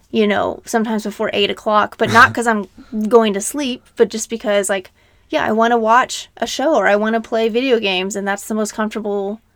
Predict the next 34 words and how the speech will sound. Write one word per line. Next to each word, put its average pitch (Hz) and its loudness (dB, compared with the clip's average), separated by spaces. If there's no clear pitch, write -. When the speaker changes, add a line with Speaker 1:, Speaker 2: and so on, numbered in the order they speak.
Speaker 1:
It's 220 -6
like 247 -6
the 240 -6
couch. - -2
It 220 -2
becomes 220 -2
the 202 -2
Speaker 2:
Yeah. 190 -2
Speaker 1:
couch. 208 -4
That's 220 -2
the 254 -6
most 226 -2
comfortable 214 -6
spot - -4
to 214 -8
watch 185 -6
Netflix 202 -2
or 208 -8
to 202 -8
play 202 -6
video 196 -2
games 202 -10
or 214 -6
read 220 0
or 214 0
whatever 262 2
it 220 4
is 208 0
I 196 2
wanna 185 -2
do. 226 -4
Um, 202 2
and 208 -4
so 202 2